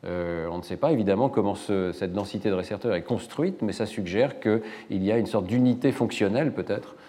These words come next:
dans ces réseaux, et de la même manière que ces réseaux dorsaux ici pourraient fonctionner comme une unité fonctionnelle. Je vous rappelle que ces régions pariétales ici sont celles que l'on voyait très brièvement, euh, dans le cours précédent, associées à, euh, au traitement des mathématiques.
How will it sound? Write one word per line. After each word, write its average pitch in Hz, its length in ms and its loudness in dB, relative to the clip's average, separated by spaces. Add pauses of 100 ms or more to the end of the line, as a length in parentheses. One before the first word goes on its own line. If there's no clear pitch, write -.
dans 95 80 -4
ces 95 160 -6
réseaux, 90 340 0 (160)
et 98 100 0
de 95 40 2
la 98 80 4
même 98 160 -2
manière 98 340 -2
que 107 100 -4
ces 101 140 -6
réseaux 95 280 -2
dorsaux 104 400 -2
ici 131 220 -4
pourraient 101 200 -2
fonctionner 104 420 -4
comme 98 180 0
une 95 120 0
unité 113 260 2
fonctionnelle. 101 480 -4
Je 110 60 -4
vous 110 40 2
rappelle 110 220 2
que 113 100 -2
ces 107 140 -2
régions 110 320 0
pariétales 101 560 0
ici 120 260 -2 (320)
sont 110 200 -2
celles 127 260 6
que 123 80 2
l'on 101 160 4
voyait 98 300 2
très 113 160 0
brièvement, 98 580 0 (320)
euh, 92 60 -4
dans 98 100 2
le 98 60 0
cours - 180 -2
précédent, 98 540 -2 (180)
associées 117 680 0
à, 107 360 2
euh, 92 80 -2
au 92 100 -4
traitement 107 300 -2
des 101 100 2
mathématiques. 110 560 -2